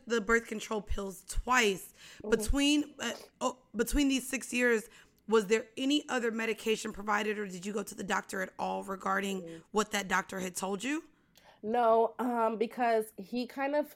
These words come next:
Speaker 2: scared me. <laughs> He was like, "You're never gonna be able to have kids again." I didn't want kids. I still don't want children. But at that point, I was like, "Damn, I'm broken. I don't, you don't even know what's going on. You're just telling me about a pearl necklace. You're not explaining this to me. You're giving me birth control, so I'm not gonna go back."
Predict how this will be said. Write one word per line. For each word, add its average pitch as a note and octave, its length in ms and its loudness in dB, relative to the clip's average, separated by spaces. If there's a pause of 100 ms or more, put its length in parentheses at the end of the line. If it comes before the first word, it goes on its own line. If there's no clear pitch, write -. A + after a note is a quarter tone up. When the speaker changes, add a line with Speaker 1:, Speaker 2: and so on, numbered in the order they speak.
(100)
Speaker 2:
scared G3+ 360 0
me. C4 380 -4
<laughs> - 80 -2 (200)
He F4+ 100 10
was B3+ 260 6
like, G3+ 340 6 (220)
"You're D#3 120 -4
never G#3 220 4
gonna C#4 160 6
be B3+ 120 6
able A#3+ 100 6
to A3 80 8
have A3+ 240 6
kids G#3 300 2
again." G3 480 4 (340)
I A#3+ 120 8
didn't D#4 200 2
want A#3 180 4
kids. B3 200 0
I C4+ 80 4
still D4 200 2
don't C#4+ 160 6
want F3+ 180 4
children. D#3+ 460 -4
But F#3+ 280 4 (680)
at A3 160 4
that A#3+ 220 8
point, B3+ 180 6
I G#3 80 6
was A3 140 -2
like, G3 160 2
"Damn, A#3+ 180 4
I'm A3 140 6
broken. F3+ 640 2 (180)
I D#3+ 140 -2
don't, F#3 260 0 (420)
you B3+ 240 2
don't F4+ 140 6
even A#3 200 4
know G#3 100 10
what's G3 180 6
going F#3+ 240 2
on. F#3 220 2
You're G3+ 100 2
just A3 180 0
telling A#3+ 280 2
me A3 80 6
about G3 240 4
a F#3 40 2
pearl G#3+ 240 2
necklace. G3+ 480 0
You're G3+ 120 -2
not G3 160 0
explaining B3+ 500 -4
this A3 160 0
to A3 120 -4
me. G3+ 120 0
You're G3 140 0
giving A3 280 0
me A#3 120 2
birth A3+ 280 0
control, G3 520 0
so F#3 340 -2
I'm B3+ 160 2
not A#3 140 2
gonna G3 120 0
go F3+ 120 -2
back." - 300 -8